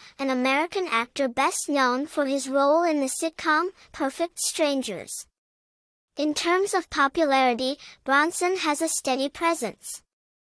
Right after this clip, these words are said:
It's not overly common, which can make it an appealing choice for parents seeking a unique yet recognizable name. As for personality traits, those named Bronson are often perceived as strong,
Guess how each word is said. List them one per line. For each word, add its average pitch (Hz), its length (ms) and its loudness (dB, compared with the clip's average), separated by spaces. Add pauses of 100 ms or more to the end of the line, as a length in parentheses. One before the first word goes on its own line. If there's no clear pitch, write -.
(340)
It's 339 220 -2
not 370 300 4
overly 294 420 2
common, 269 560 0 (240)
which - 240 -4
can 302 220 2
make 294 200 0
it 359 100 2
an 339 120 2
appealing 349 540 0
choice 269 420 -2
for 262 160 -4
parents 277 560 -2 (140)
seeking 311 340 0
a 277 80 0
unique 277 540 -2
yet 311 240 -2
recognizable 294 800 0
name. 220 400 -2 (880)
As 320 240 0
for 330 160 0
personality 302 840 0
traits, - 560 -4 (300)
those 349 280 0
named 294 400 0
Bronson 262 640 0
are - 160 -4
often 302 400 0
perceived 262 560 -4
as 233 180 0
strong, 285 540 0